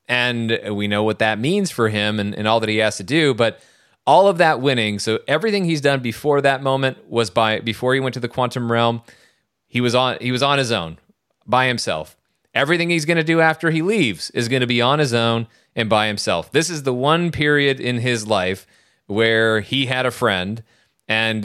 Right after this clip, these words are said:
he wants to be able to hold on to that. I think, I genuinely believe that Kang wants to be able to hold on to that, and he <laughs> does. And that's, so that's why he's trying to make this deal that Janet just knows that she can't make. And so she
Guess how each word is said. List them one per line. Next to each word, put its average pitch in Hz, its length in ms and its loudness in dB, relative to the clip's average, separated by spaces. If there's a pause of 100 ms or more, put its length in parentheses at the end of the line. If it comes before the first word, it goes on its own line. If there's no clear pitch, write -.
he 117 220 -2
wants 139 280 0
to - 100 -6
be 123 180 -4
able 120 200 0
to 113 80 2
hold 113 200 0
on 113 200 2
to 107 60 -2
that. 78 260 -6
I 113 100 0
think, 139 180 -2
I 131 120 0
genuinely 160 720 0
believe 139 460 0
that 107 140 -2
Kang 123 400 -4
wants 117 280 0
to 131 100 -4
be 113 200 -2
able 117 200 0
to 110 80 0
hold 113 180 0
on 101 200 2
to 95 60 -6
that, 95 340 0 (520)
and 110 200 -4
he 113 220 -2
<laughs> 104 140 -8
does. 127 200 -2 (320)
And 113 180 -4
that's, 135 380 -2 (120)
so 117 120 -6
that's 135 240 0
why 143 140 4
he's 127 180 -4
trying 120 300 0
to 113 100 -6
make 117 320 -4
this 107 200 -2
deal 98 520 0 (520)
that 113 300 -2
Janet 110 400 0
just 104 320 -2
knows 107 680 0
that 101 480 -2
she - 220 -6
can't - 340 -4
make. 127 440 -4 (100)
And 104 180 -8
so 107 320 -2
she 120 480 -2